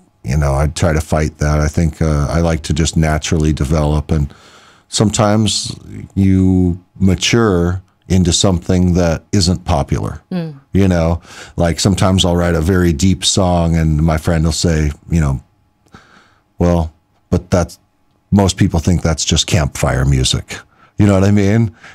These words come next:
Speaker 1: They're, they're not excited about
Speaker 2: Yeah.
Speaker 1: three chord Bob Dylan song, you know?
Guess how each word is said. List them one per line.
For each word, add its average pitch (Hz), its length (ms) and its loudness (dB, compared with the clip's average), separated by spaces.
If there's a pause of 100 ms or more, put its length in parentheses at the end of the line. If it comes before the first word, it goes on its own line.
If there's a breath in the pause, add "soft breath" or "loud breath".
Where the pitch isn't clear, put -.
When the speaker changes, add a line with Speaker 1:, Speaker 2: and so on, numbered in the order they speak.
Speaker 1:
They're, 90 160 2
they're 95 160 2
not 87 220 0
excited 85 500 0
about 82 360 0
Speaker 2:
Yeah. 64 40 -8
Speaker 1:
three 95 240 2
chord 80 540 0
Bob 78 240 0
Dylan 76 320 2
song, 69 340 0
you 92 120 4
know? 90 260 2